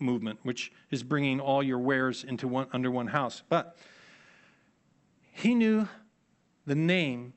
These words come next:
of all eight hundred kids in the Sunday school.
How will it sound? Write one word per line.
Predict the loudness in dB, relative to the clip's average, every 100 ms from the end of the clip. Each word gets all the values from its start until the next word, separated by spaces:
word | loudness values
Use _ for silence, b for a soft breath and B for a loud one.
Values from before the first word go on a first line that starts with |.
| _ _
of | -6 -4
all | 0 2 0 -2
eight | -4 -4
hundred | -4 -4 -4 -6 -10 _ -10
kids | -4 -4 -6 -16 -18 -10
in | -6
the | -6
Sunday | -8 -10
school. | -12 -16 -18